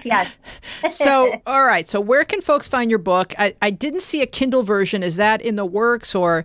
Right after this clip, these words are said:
Speaker 2: Yes,
Speaker 1: you know, what do folks
Speaker 2: it
Speaker 1: need
Speaker 2: is.
Speaker 1: to know?
Speaker 2: Yeah, it is. We're, we're working on that. Um, right now it's available in hardback and paperback, and it's on Amazon, uh, the website, Amazon, and also on Barnes and Noble,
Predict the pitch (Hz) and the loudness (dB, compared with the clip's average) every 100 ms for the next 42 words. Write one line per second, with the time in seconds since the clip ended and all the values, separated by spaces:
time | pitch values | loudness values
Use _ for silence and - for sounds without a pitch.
0 | - 262 202 185 175 220 226 - 214 - | -4 -2 -2 0 0 2 2 2 0 0
1 | 196 180 190 170 135 - - - - _ | -2 -2 -2 -2 -4 -6 -20 -20 -20 _
2 | - 240 180 - 254 247 208 185 226 247 | -4 0 0 0 2 2 2 -2 -2 -2
3 | 240 240 240 240 269 285 330 302 330 233 | -2 -2 -2 2 0 0 -2 -2 0 0
4 | 220 226 233 233 233 247 254 262 269 269 | 0 -2 -4 -4 -2 -2 -2 -2 -2 -6
5 | 254 240 240 247 240 226 220 226 233 233 | -10 -4 -4 -2 -4 -6 0 -2 2 0
6 | 240 240 233 220 220 214 - _ - _ | 0 -2 -10 -10 -10 -14 -18 _ -20 _
7 | 247 247 220 202 185 202 - 226 214 214 | -4 -4 -2 0 0 0 -6 -8 -8 -6
8 | 226 226 240 240 240 233 226 202 202 226 | -4 -4 -4 -2 -2 -2 0 0 -2 -6
9 | - _ _ _ - 202 196 190 202 202 | -14 _ _ _ -8 -6 -4 -2 0 0
10 | 196 220 233 - 240 262 220 220 208 220 | 0 -2 -2 -2 -2 -4 -6 -6 -4 -2
11 | 220 208 214 214 214 - 240 220 202 202 | -2 -4 -6 -4 -4 -4 -4 -2 -2 0
12 | 208 214 214 202 202 185 | -2 -2 -6 -6 -4 -6